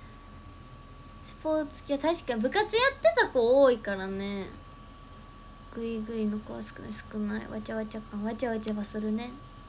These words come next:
真面目、真面目多いね。あー、朝弱い。朝弱いわ、みんな。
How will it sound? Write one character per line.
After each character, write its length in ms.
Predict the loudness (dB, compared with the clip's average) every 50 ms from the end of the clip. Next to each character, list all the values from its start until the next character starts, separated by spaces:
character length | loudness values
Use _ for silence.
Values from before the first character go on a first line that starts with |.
| -18 -18 -16 -16 -16 -16 -16 -16 -16 -16 -16 -16 -16 -16 -16 -16 -16 -16 -16 -16 -16 -16 -16 -16 -16 -16 -16 -18 -16 -16 -16 -16 -16 -16 -16 -16 -16 -14 -10 -8
真 260 | -6 -6 -6 -6 -4 -4
面 180 | -4 -6 -6 -8 -12 -12 -10
目、 120 | -8 -6 -4
真 140 | -4 -2 -2 0
面 120 | 0 -2
目 120 | -2 -4 -6
多 40 |
い 80 | -4 -4
ね。 360 | -2 -2 -4 -4 -6 -8 -10 -12 -12 -16 -16 -16 -16 -16 -16 -16 -16 -16 -16 -16 -16 -16 -16 -18 -16 -16 -16 -16 -16 -16 -16 -16 -16 -16 -16 -16 -16 -16 -16 -16 -8 0
あ 300 | 4 8 10 10 10 12 10
ー、 80 | 10 8
朝 240 | 8 8 8 10 10
弱 400 | 10 10 12 12 12 10 10 8
い。 120 | 4 0 2 6
朝 320 | 6 6 8 8 8 10
弱 400 | 10 10 10 10 8 8 8 6
い 80 | 6 4
わ、 120 | 2 2
み 240 | 2 0 0 0 0
ん 160 | -2 0 2
な。 260 | 2 2 2 2 0